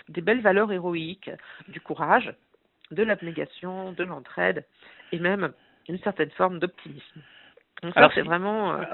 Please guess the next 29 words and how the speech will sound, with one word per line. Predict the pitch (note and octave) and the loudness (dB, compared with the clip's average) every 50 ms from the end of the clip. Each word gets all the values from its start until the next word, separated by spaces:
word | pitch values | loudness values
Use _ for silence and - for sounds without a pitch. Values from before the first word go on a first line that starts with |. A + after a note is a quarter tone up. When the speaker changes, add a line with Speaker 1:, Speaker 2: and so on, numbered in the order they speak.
| - - | 0 4
Speaker 2:
c'est, | - D#3 | 6 6
alors, | C#3+ C#3 | 6 4
si, | - G3+ G#3 | 2 0 0
Speaker 1:
oui. | F3+ A3 C#4+ | 0 0 0
Speaker 2:
si | A#3 G#3 - | -2 2 6
c'est | A3 G3+ | 8 8
optimiste, | G3 F#3+ F#3+ - G3 F#3+ G3 G3 F#3+ - - - | 8 8 4 0 0 2 2 0 0 0 2 4
euh, | D#3+ D3+ D3+ D3 C#3+ C#3+ C#3 C#3 C3+ C3+ C3+ - - - - - | 6 6 8 8 8 8 8 8 8 6 4 2 -4 -16 -8 -4
est-ce | - D3+ D3 - | -2 -2 0 2
que | - F3 | 2 2
sans | - F3 E3 D#3 | 4 2 2 2
dévoiler | D#3 D#3+ D3 D#3 D#3 D#3 D3+ | 2 4 4 4 6 8 8
la | D3+ D3+ | 8 8
fin, | - - D#3+ D#3 | 6 2 0 0
on | D3+ C#3+ | 0 0
peut | D3 - D3 | -2 -2 -4
dire | C3+ C#3 D3+ - - | -2 -4 -4 -4 -2
que | - C#3+ C#3 C#3 C3+ C3+ C3+ C3+ C3+ C3 B2+ B2+ B2+ B2+ C3 B2+ B2+ - | 2 4 6 8 10 10 10 10 10 10 10 10 8 8 6 4 2 -4
Pi-, | - - | -12 -8
Pierrot | - - D#3 C#3+ D#3+ E3+ | 2 4 4 6 6 6
va | D#3 D#3+ D3+ D3+ | 6 6 4 4
finir | - - D#3 D#3+ - | 2 -2 -4 -2 2
par | - D3+ C#3 | 2 4 4
retrouver | D3+ D3 - - E3 D#3 E3+ | 4 2 -2 0 2 2 2
Miette | E3+ G3+ C#4+ F4 - | 4 2 0 0 0
ou | C4+ A3 | 0 0
pas | - G3+ | 2 2
du | F#3 F#3+ F#3+ | 0 0 -4
tout ? | - G3+ G3+ G3+ G3 G3+ | -6 -6 -4 -4 -6 -8